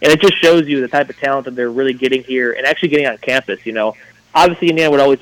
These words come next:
offer these kids in the past, but the fact that you're getting these guys to come in for official visits and actually showing interest in the program, and you're landing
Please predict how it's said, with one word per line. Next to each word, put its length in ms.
offer 280
these 200
kids 240
in 80
the 60
past, 440
but 120
the 60
fact 240
that 60
you're 140
getting 260
these 220
guys 380
to 60
come 280
in 100
for 180
official 360
visits 380
and 140
actually 300
showing 320
interest 360
in 80
the 60
program, 560
and 180
you're 100
landing 280